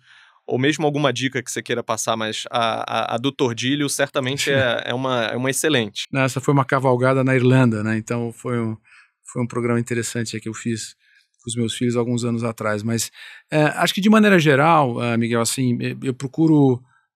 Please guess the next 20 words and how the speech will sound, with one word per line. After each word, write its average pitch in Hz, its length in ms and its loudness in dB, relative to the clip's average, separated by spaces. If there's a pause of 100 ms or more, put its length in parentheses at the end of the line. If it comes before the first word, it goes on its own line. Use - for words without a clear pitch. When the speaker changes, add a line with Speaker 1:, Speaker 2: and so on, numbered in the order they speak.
Speaker 2:
tentar, 135 260 2
na 135 80 2
medida 135 200 2
do 143 100 0
possível, 120 720 0 (420)
é, 120 560 2
manter 123 520 2
uma 120 140 0
rotina 120 340 -2
de 113 60 -2
exercícios, 117 580 -6
né? 131 160 -4 (520)
Porque 117 600 0
não 110 80 -4
adianta, 120 320 -4
cê, 120 160 -10
cê - 160 -12
tem 123 180 0
que - 80 -10
tá, 110 480 2